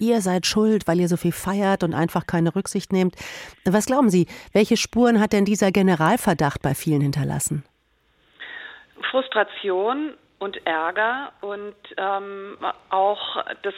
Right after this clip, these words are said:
Speaker 2: Gefühl, es wird überhaupt nicht anerkannt, was,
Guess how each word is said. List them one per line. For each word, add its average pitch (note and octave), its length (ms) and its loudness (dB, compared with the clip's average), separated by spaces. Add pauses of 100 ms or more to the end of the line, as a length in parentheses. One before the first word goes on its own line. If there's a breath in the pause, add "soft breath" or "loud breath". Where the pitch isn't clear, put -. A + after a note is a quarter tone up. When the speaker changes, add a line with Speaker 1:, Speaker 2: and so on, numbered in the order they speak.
Speaker 2:
Gefühl, G#3+ 640 -2
es - 180 -10
wird G#3+ 140 -6
überhaupt G3+ 380 -8
nicht - 280 -14
anerkannt, D#3+ 680 -4 (100)
was, E3 220 -2